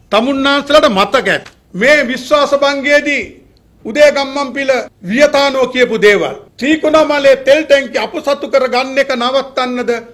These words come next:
මට විශ්වාස භංගයක් ගෙනාවේ? නෑ. විකුණුනවයි කියලා දන්න හින්දා එලවන්න. හැබැයි ඔලු ගෙඩි වැඩි වෙලා කොන්දක් නැති ආණ්ඩුව මේ දේශද්‍රෝහව තියාගත්තා. අද ඒකේ විපත-, මේකේ තියෙන එකක්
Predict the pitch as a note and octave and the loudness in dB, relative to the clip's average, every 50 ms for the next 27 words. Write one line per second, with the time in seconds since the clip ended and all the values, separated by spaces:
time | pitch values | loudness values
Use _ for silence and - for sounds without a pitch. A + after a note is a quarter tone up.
0 | - _ _ _ _ G#3 A3 C4 C4 - D#4+ D#4+ D#4+ E4 D#4 - - D#4 D4+ D4 | -20 _ _ _ _ -8 -6 -6 0 0 2 2 4 2 0 2 2 4 4 4
1 | C4+ C#4+ C#4 B3 A#3+ A#3 A3+ G3+ G3+ G3 F3 - - D#3+ D3+ C#3+ D3 D3+ - F#3 | 4 4 2 2 2 0 -2 0 0 0 -2 -2 -6 -10 -12 -12 -14 -16 -8 -4
2 | G#3+ B3 C#4+ D#4+ D4+ - - - - - _ _ F#3 F3+ B3+ C#4 B3+ D#4 D#4 D#4+ | 0 2 2 2 2 0 -4 -10 -20 -20 _ _ -4 -2 -2 0 0 0 0 2
3 | D#4+ D#4 D#4+ D#4 D#4 D#4 D#4 D#4 D#4 D4+ D4+ C#4+ C#4 C#4+ C#4+ C#4+ C#4+ D4+ D4+ E4+ | 2 4 6 6 6 4 4 2 2 4 4 4 4 2 2 0 0 2 4 6
4 | D#4+ D#4 D4+ D#4+ E4 F4 F4 E4 D4 G3+ - - - - _ _ _ _ G#3+ A3 | 6 6 6 6 6 6 4 4 2 -2 -6 -12 -18 -20 _ _ _ _ -4 0
5 | A3 C4+ C4+ C4 B3+ C4 D4 E4 D#4 E4+ E4+ E4 D#4 C#4 B3+ B3 A#3 B3 A#3+ A#3 | 4 6 8 8 8 8 6 4 4 4 4 4 4 4 4 4 4 4 4 4
6 | A#3 A3+ A3 G3+ F#3+ - - - _ _ _ _ _ - B3+ C#4 D4+ D#4+ E4 E4 | 4 2 0 -2 -6 -12 -20 -20 _ _ _ _ _ 2 4 4 4 4 4 4
7 | E4+ E4+ - - C#4 C4+ B3+ - A#3+ A3+ A3 G#3+ - - A3 A3 C4+ D#4 E4+ E4+ | 2 2 2 -2 -4 -4 -4 -4 -8 -8 -8 -12 -8 0 2 4 6 6 4 4
8 | D#4 B3+ A#3+ A#3 A3+ G#3+ G3+ - - - - A3 C4 C4 F#3 A3+ C4+ C#4 C4+ C#4 | 2 0 0 0 0 -2 -4 -10 -12 -4 2 4 4 4 6 6 4 6 6 4
9 | C4+ - A3+ B3+ C4 B3 B3 B3 B3 B3+ A#3+ B3 A#3 G#3+ G3+ F3 D3+ - - - | 2 2 4 6 6 8 8 6 4 4 2 4 4 4 4 2 -2 -6 -8 -16
10 | - - _ _ - G3+ G#3+ G#3+ B3+ B3+ B3+ B3+ B3+ A3 A#3 A3+ G#3+ F#3+ G3 B3+ | -20 -20 _ _ -2 -2 0 4 4 4 4 4 0 -6 -6 -6 -8 -4 0 2
11 | C#4+ C#4+ C#4+ C#4 G#3+ C#4+ D4+ C#4+ C#4+ C#4 C#4+ - | 2 2 2 -2 -4 -2 0 2 2 0 2 0